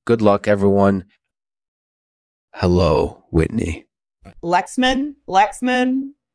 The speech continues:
Speaker 1: It's great to finally meet you in person.
Speaker 2: I'm glad you had a chance to speak with me.
Speaker 1: We were talking about your experience working with a peacock recently, and I thought it would be fun to share that transcript with our listeners.
Speaker 2: Oh, sure.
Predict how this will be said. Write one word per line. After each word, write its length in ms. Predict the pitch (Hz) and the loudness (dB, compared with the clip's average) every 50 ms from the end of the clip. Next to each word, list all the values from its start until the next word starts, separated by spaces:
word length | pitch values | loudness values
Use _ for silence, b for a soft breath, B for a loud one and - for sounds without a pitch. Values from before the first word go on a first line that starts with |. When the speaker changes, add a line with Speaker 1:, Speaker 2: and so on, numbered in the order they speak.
| _ _ _ _ _ | _ _ _ _ _
Speaker 1:
It's 180 | - 95 - - | -12 -12 -10 -4
great 500 | - 101 101 98 98 98 - - - _ _ | 0 2 4 4 4 2 -2 -10 -20 _ _
to 80 | - | -14
finally 320 | 92 - 98 98 98 95 92 | -4 0 0 2 2 0 0
meet 200 | 92 95 95 92 | -2 -2 -4 -4
you 180 | 90 90 87 | -4 -6 -8
in 80 | 90 85 | -8 -8
person. 460 | - 95 87 82 - - 82 80 80 - _ _ _ _ _ _ _ _ - - - | -8 -6 -6 -6 -8 -12 -14 -16 -16 -20 _ _ _ _ _ _ _ _ -20 -6 -2
Speaker 2:
I'm 420 | 190 196 196 196 190 190 180 160 | -2 0 0 0 -2 -2 -4 -4
glad 240 | - 185 180 175 175 | 0 2 2 2 4
you 80 | 175 170 | 2 2
had 80 | 160 | 0
a 60 | 156 | 0
chance 260 | 156 - 165 151 - - | -2 -6 -12 -12 -14 -16
to 60 | - | -20
speak 260 | - - 151 143 - | -14 -12 -12 -8 -8
with 140 | 156 - 165 | -10 -10 -8
me. 400 | 156 156 147 143 139 143 143 _ _ _ _ _ _ _ _ _ _ | -10 -10 -10 -10 -12 -14 -16 _ _ _ _ _ _ _ _ _ _
Speaker 1:
We 80 | 92 95 | 0 2
were 100 | 98 101 | 2 2
talking 380 | - - 117 113 107 - 110 101 | 2 2 0 0 0 0 -2 0
about 540 | 87 92 95 92 92 90 90 - - _ _ _ _ | 2 2 2 4 4 2 0 0 -4 _ _ _ _
your 220 | - 95 95 92 92 | -2 0 2 2 2
experience 540 | - - - - 101 98 95 95 92 - | 0 -4 -4 0 0 2 2 2 0 2
working 260 | 101 95 90 - 98 90 | 2 2 2 2 0 -2
with 140 | 90 87 | -2 -2
a 40 | 87 | -4
peacock 460 | - - 98 90 - 101 92 87 - | -2 -2 -2 -2 0 -2 -2 -2 -2
recently, 540 | - 87 82 - - 90 87 85 85 82 - | -4 -4 -4 -2 -2 -2 0 0 0 -2 -2
and 160 | - 85 85 | -2 -2 -2
I 80 | 85 82 | -2 -2
thought 300 | - - 87 87 87 85 | 0 0 0 0 2 0
it 40 | 90 | 0
would 140 | 87 82 82 | -4 -4 -4
be 100 | 82 82 | -6 -6
fun 460 | - - - 90 85 82 82 80 - - | -4 -2 0 0 2 0 -2 -4 -6 -10
to 100 | - 82 | -10 -8
share 240 | - - 90 87 85 | -4 -2 0 0 0
that 200 | 82 82 87 - | 0 -2 -2 -2
transcript 640 | - - 80 82 - - - 87 82 - _ - | -4 -4 -4 -4 -4 -6 -8 -8 -10 -10 _ -8
with 100 | 80 - | -4 -2
our 120 | 82 85 82 | -2 0 0
listeners. 560 | 85 85 - - - 104 110 107 - - _ _ _ _ _ _ _ _ _ _ _ _ _ _ - | -2 -4 -4 -6 -8 -8 -8 -8 -10 -14 _ _ _ _ _ _ _ _ _ _ _ _ _ _ 0
Speaker 2:
Oh, 420 | - 196 190 170 151 139 139 135 - _ | 2 4 4 4 2 0 -4 -8 -16 _
sure. 580 | - - - - 190 175 156 147 143 143 - | -18 -18 -6 -2 -2 0 0 -2 -2 -4 -4